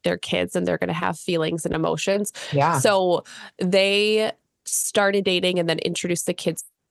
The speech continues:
Speaker 1: to each other relatively quick. Um, but I think it worked for their relationship, and it was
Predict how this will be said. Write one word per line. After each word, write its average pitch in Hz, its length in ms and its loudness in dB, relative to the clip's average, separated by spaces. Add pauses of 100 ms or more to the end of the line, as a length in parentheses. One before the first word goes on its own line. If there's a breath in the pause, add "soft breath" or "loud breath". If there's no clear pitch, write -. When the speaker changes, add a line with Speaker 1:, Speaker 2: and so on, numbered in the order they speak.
Speaker 1:
to 180 100 -2
each 165 220 -2
other 175 220 0
relatively 165 880 -2 (100)
quick. - 600 -2 (360 loud breath)
Um, 170 400 2
but 185 140 2
I 175 80 4
think 214 240 -2
it 175 180 -2
worked 175 300 0
for 196 120 2
their 175 160 4
relationship, 165 640 0
and 190 140 2
it 135 60 2
was 160 200 0